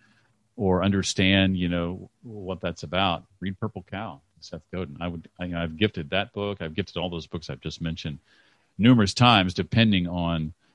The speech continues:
the situation and, and the individual. Yeah.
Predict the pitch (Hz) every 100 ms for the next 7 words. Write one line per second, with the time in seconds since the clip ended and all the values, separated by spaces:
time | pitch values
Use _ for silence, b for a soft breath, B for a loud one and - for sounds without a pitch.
0 | _ _ _ - 92 87 98 - 85 82
1 | 82 78 82 82 78 73 76 73 71 67
2 | 78 73